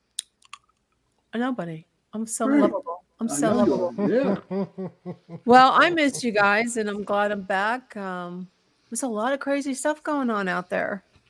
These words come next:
Speaker 1: We
Speaker 2: Yeah,
Speaker 1: got the,
Speaker 2: dude.
Speaker 1: we had the eclipse, and Jason had some phenomenal pictures. Um, I only saw part of the moon.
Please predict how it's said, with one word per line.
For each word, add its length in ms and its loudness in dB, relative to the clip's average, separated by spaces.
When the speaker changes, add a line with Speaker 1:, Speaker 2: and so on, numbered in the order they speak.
Speaker 1:
We 80 -8
Speaker 2:
Yeah, 120 4
Speaker 1:
got 160 6
the, 80 -4
Speaker 2:
dude. 160 -10
Speaker 1:
we 80 0
had 140 4
the 100 -2
eclipse, 500 -2
and 200 -4
Jason 400 2
had 180 -2
some 180 -8
phenomenal 580 -4
pictures. 640 -4
Um, 560 0
I 300 6
only 220 0
saw 240 -2
part 380 -2
of 120 -2
the 60 -4
moon. 500 -2